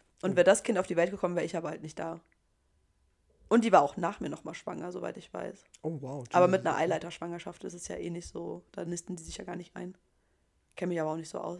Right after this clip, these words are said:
Speaker 1: wenn ich ehrlich
Speaker 2: Ich wollte
Speaker 1: bin.
Speaker 2: grad sagen, also da bin ich raus.
Speaker 1: Ja.
Speaker 2: So, ich weiß nur alles, was mit Schwangerschaft zu tun hat.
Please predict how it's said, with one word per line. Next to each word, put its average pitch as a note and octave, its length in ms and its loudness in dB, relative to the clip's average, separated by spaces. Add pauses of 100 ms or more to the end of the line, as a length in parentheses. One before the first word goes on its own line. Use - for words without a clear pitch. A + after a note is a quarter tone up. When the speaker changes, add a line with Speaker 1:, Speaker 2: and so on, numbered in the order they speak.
(180)
Speaker 1:
wenn F3+ 120 -10
ich F#3 100 -16
ehrlich F3 160 -2
Speaker 2:
Ich C3+ 60 -2
wollte D#3 100 6
Speaker 1:
bin. C#3+ 60 -6
Speaker 2:
grad D3 120 -2
sagen, C#3+ 180 2
also C3+ 180 -4
da C#3+ 120 4
bin C3+ 160 -2
ich - 200 -10
raus. C3 300 0 (400)
Speaker 1:
Ja. F3 180 -2
Speaker 2:
So, D#3 120 8
ich C#3 140 4
weiß D#3 280 8
nur D#3 140 4
alles, D3+ 240 2
was D3+ 160 -4
mit C#3+ 120 -4
Schwangerschaft D3 560 -2
zu C#3+ 80 -8
tun D3+ 280 -2
hat. D3+ 200 0